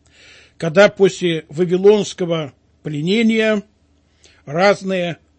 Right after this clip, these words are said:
религиозные партии представляли власть, э, в народе Божьем. То есть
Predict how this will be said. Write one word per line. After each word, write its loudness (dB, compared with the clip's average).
религиозные 2
партии 2
представляли 4
власть, 0
э, 0
в -12
народе 0
Божьем. -6
То 6
есть -2